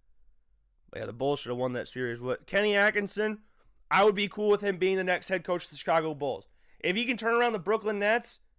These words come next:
the Bulls are more talented than the Brooklyn Nets at that time when he took over the Nets. I think he can flip that thing around.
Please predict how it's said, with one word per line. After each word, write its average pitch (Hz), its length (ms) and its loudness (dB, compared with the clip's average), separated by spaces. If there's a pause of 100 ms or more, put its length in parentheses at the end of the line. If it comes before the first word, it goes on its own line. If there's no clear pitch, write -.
(300)
the 160 80 -2
Bulls 220 280 6
are 208 40 0
more 202 200 4
talented 202 580 2
than 156 80 -6
the 165 80 0
Brooklyn 160 320 -2
Nets 170 240 0
at 165 140 -2
that 170 260 2
time 185 260 2
when 160 100 -4
he 170 100 -6
took 160 200 -4
over 190 240 2
the 139 120 -4
Nets. 135 340 -2 (640)
I 196 160 8
think 196 200 2
he 175 100 -6
can 156 160 -4
flip 170 240 -2
that 160 180 2
thing 151 120 -2
around. 143 360 0